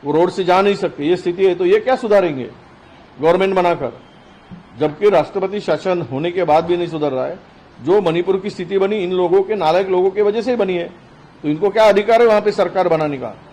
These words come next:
स-, ये सरकार बननी नहीं चाहिए। अभी गवर्नर का काम है, गवर्नर जब तक है तो उसमें सुधार लाओ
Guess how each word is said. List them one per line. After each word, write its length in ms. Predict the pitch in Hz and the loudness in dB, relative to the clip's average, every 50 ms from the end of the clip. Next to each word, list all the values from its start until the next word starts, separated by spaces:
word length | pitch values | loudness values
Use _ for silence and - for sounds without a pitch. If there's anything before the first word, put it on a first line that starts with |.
| - - - - - - - - - - - - - | -20 -20 -20 -20 -20 -20 -20 -20 -20 -20 -20 -14 -12
स-, 40 | - | -8
ये 260 | 113 120 135 165 196 | -4 -2 0 2 2
सरकार 380 | 190 - 147 143 143 196 196 196 | 2 0 -2 -2 0 0 0 2
बननी 240 | 160 160 170 190 202 | 0 0 0 0 2
नहीं 160 | 196 196 214 | 2 2 2
चाहिए। 260 | 196 214 214 202 196 | 2 2 4 4 6
अभी 180 | 185 160 165 175 | 4 4 2 2
गवर्नर 380 | 156 156 156 160 165 185 185 180 | 2 0 0 0 0 -2 -4 -2
का 140 | 185 190 | -4 -4
काम 280 | 180 - 170 175 175 185 | -4 -2 -2 -2 -2 -2
है, 260 | 190 202 214 220 196 175 - - - - - - - | -4 -4 -4 -4 -6 -8 -12 -18 -20 -20 -20 -8 -4
गवर्नर 300 | 131 147 160 175 185 180 | -2 -2 0 -2 -4 -2
जब 180 | 160 165 156 | -2 -4 -4
तक 200 | - - 185 180 180 | -2 -4 -6 -4 -2
है 160 | 180 196 220 226 - - - - - - - - - - - - - - - - - | 0 2 2 0 -2 -6 -14 -20 -20 -20 -20 -20 -20 -20 -20 -20 -20 -20 -18 -4 2
तो 300 | 185 214 233 233 233 214 | 4 6 6 6 4 2
उसमें 420 | 190 - - - 147 - 196 214 220 | 0 -4 -6 -10 -10 -4 -2 -2 -2
सुधार 360 | - - 147 151 165 185 185 | -2 0 2 4 4 4 4
लाओ 320 | 185 185 196 240 262 254 | 4 6 6 6 4 2